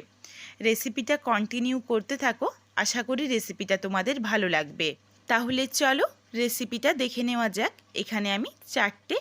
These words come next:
পাবদা মাছ কেটে ধুয়ে পরিষ্কার করে নিয়েছি। পাবদা মাছের কানখোর ভেতরটাও কিন্তু ফেলে দিয়েছি, সেটা আমি তোমাদের দেখিয়ে দিয়েছি। এরপর মাছের মধ্যে দিয়ে দিচ্ছি স্বাদ অনুযায়ী লবণ,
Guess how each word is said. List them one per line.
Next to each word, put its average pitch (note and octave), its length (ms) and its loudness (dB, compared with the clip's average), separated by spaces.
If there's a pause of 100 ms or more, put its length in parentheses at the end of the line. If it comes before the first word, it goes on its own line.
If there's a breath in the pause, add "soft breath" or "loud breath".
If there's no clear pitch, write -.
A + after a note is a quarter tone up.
পাবদা G3 400 2
মাছ A3+ 280 0
কেটে G3+ 360 0
ধুয়ে G#3+ 280 0
পরিষ্কার A#3 500 -4
করে F3+ 240 -4
নিয়েছি। E3 440 -4 (880 loud breath)
পাবদা A3+ 340 2
মাছের C#4 400 2 (120)
কানখোর A3 500 2
ভেতরটাও A3+ 600 2
কিন্তু A#3+ 300 -2
ফেলে G#3+ 340 2
দিয়েছি, A3+ 400 2 (100)
সেটা A#3+ 300 0
আমি F#3+ 120 0
তোমাদের G3 400 2
দেখিয়ে F3+ 380 0
দিয়েছি। D#3 420 -4 (600 loud breath)
এরপর B3+ 400 4
মাছের A#3 460 2
মধ্যে A#3+ 340 -2
দিয়ে A#3 280 0
দিচ্ছি - 320 -4 (220)
স্বাদ F#3+ 300 2
অনুযায়ী F#3+ 460 0
লবণ, G3 380 4